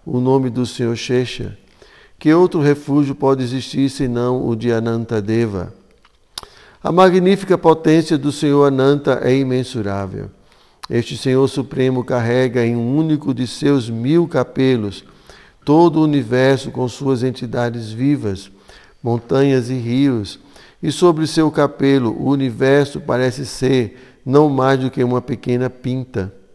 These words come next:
Existiria alguém, mesmo com milhares de línguas, capaz de descrever suas glórias?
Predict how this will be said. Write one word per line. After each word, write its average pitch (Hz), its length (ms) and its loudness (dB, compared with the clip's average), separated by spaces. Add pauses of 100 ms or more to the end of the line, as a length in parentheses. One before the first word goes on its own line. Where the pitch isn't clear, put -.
(1500)
Existiria 160 560 4
alguém, 147 480 6
mesmo 151 640 6
com 139 160 2
milhares 135 520 2
de 135 100 -2
línguas, 123 520 -2
capaz 131 400 -2
de 131 80 -6
descrever 117 600 -4
suas 104 320 -10
glórias? 104 760 -10